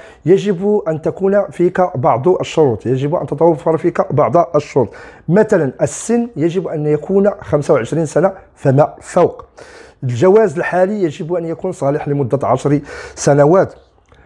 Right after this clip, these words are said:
الجواز الذي تريد تجديده يجب أن يكون قد حصلت عليه بين تسع سنوات إلى خمسة عشر سنة الماضية.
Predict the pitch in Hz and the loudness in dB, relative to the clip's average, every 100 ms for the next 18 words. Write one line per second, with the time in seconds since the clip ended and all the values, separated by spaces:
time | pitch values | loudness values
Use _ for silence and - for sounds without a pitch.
0 | - 135 123 196 226 214 180 185 185 202 | -8 -4 2 4 6 2 0 0 0 -2
1 | - 185 202 175 147 110 139 170 226 151 | -4 -4 -4 -6 -10 -8 -6 0 0 0
2 | 160 170 175 190 165 160 165 190 180 - | -2 -2 0 0 0 -4 -2 0 0 -2
3 | - 190 - 156 165 156 143 208 139 139 | -6 -6 -4 -2 2 4 4 4 2 0
4 | 156 147 - 143 117 - 147 165 190 131 | -2 -4 -4 -4 -2 0 2 2 0 -4
5 | 139 160 - 131 123 135 135 - 185 - | -2 -4 -4 -2 -2 -2 -4 0 0 0
6 | - 135 127 156 120 120 | 0 2 4 2 2 -2